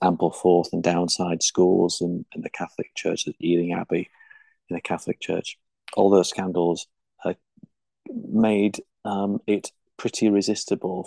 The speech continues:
for the inquiry to decide that, look, we've got these institutions who are su-, are suffering from the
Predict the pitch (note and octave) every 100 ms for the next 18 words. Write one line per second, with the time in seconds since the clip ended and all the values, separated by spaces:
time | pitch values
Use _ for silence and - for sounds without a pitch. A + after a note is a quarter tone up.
0 | - F#2+ F#2+ - - _ - F#2+ F#2 -
1 | _ _ F2+ - G#2 F#2+ F2+ F2 - F2+
2 | F2+ - F#2 F2+ - F#2 F#2 - - _
3 | _ _ - F2+ - - F2+ E2 - -
4 | _ _ _ _ _ _ _ _ _ -
5 | G#2 - - - F#2+ - F2+ F2+ F2+ -
6 | - - F2+ F2+ F2+ _ _ _ - F#2
7 | E2+ - - - G2 - F#2 F2+ - _
8 | _ _ _ _ _ - B2+ - F#2 F2+
9 | F#2+ F2